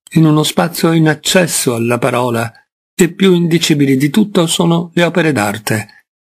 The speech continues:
esistenze piene di mistero, la cui vita, accanto all'effimera nostra,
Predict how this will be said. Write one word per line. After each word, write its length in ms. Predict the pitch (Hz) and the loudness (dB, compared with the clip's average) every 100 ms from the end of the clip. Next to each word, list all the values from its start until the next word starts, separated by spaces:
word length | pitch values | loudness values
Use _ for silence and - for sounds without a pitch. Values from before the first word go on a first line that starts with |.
| _ _ | _ _
esistenze 840 | 143 143 139 - 170 170 170 151 _ | 0 2 0 0 2 2 0 -4 _
piene 320 | 165 156 156 | 0 0 0
di 80 | 143 | 0
mistero, 680 | 143 - 202 190 120 113 - _ _ _ _ _ _ _ | 0 0 0 0 -2 -6 -10 _ _ _ _ _ _ _
la 140 | 135 | -2
cui 180 | 165 143 | 2 2
vita, 560 | 131 123 127 120 110 - | 2 0 -2 -4 -4 -6
accanto 460 | 117 - 135 131 | -6 -2 -2 0
all'effimera 580 | 127 123 120 135 127 120 | 0 -2 0 0 0 0
nostra, 580 | 131 165 - 156 135 | 0 0 -2 -2 -4